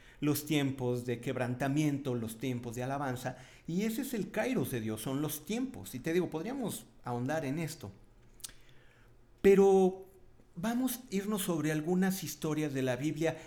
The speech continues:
que nos reflejan los tiempos de Dios. Para que empecemos a entender cuál es el pensamiento de Dios acerca del tiempo, cuál es el tiempo de Dios, cuáles son sus tiempos.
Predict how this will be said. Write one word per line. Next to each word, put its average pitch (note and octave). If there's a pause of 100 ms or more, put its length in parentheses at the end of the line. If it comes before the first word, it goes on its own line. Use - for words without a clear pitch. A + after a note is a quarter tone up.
(140)
que D#3+
nos D3
reflejan D3+
los A2
tiempos G#2
de F#2+
Dios. F#2 (1500)
Para F3
que G3
empecemos G#3+
a A#3+
entender G3
cuál C4
es C4+
el A3+
pensamiento F#3+
de F3
Dios F3+
acerca E3
del C3+
tiempo, C#3+ (380)
cuál G#3+
es A#3
el D3+ (140)
tiempo G3
de A#2+
Dios, A2
cuáles F#3+
son D#3 (180)
sus -
tiempos. -